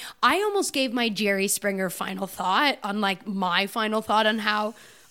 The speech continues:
I feel about weddings in general. And listen, I've been, a lot of my friends listen to this podcast. I'm so grateful. And I need to clarify for people. I'm like, if I hate weddings, it has nothing to do with you. It's, like, me in my head and,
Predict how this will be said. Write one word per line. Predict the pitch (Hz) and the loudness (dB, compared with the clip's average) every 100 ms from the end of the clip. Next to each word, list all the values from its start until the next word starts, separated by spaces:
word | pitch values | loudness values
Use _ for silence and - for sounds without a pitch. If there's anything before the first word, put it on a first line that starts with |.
| - | -6
I | 185 208 | -2 -2
feel | 220 208 | -2 0
about | 208 196 | 0 0
weddings | 202 202 202 | -2 -4 -2
in | 214 | -2
general. | 214 196 208 269 262 | -2 -2 -2 -4 -4
And | 277 269 - - | -6 -6 -14 -8
listen, | 269 320 349 254 - | -6 -2 -2 -2 0
I've | 247 262 294 | 2 2 2
been, | 330 339 339 - - 285 | 4 4 2 -6 -8 2
a | 262 277 | 4 6
lot | 277 320 | 6 6
of | 311 | 8
my | 302 | 6
friends | 294 262 | 6 6
listen | 269 285 | 4 2
to | 247 | 2
this | 254 - | -2 0
podcast. | 233 226 269 269 - | 0 0 -2 -4 -4
I'm | 226 | -4
so | 226 247 247 | -2 -2 0
grateful. | 214 214 277 262 | 0 0 -2 -2
And | 254 | -2
I | 254 | 0
need | 247 247 262 262 | 2 2 2 0
to | 277 | -4
clarify | 240 226 240 226 | -2 -2 0 -2
for | 220 - | -4 -6
people. | - 254 214 | -6 -6 -4
I'm | 214 | -2
like, | 214 208 - - - - | -2 -4 -8 -20 -20 -12
if | 208 | -4
I | 247 | -2
hate | 320 339 | 0 2
weddings, | 254 269 208 | 2 0 0
it | |
has | 208 220 | -2 0
nothing | 247 302 381 | 0 2 2
to | |
do | 247 247 | 2 0
with | 202 | -2
you. | 180 170 233 381 208 185 254 | -6 0 2 4 2 0 -4
It's, | 233 - | -2 0
like, | 240 208 - - - | -2 -2 -8 -20 -10
me | 202 196 202 233 254 247 208 196 190 - 220 | -6 -2 0 2 2 2 -2 -4 -10 -10 -10
in | 190 185 | -8 -8
my | 180 190 202 208 | -4 -2 0 0
head | 202 190 190 190 | -2 -4 -6 -8
and, | 185 190 | -8 -8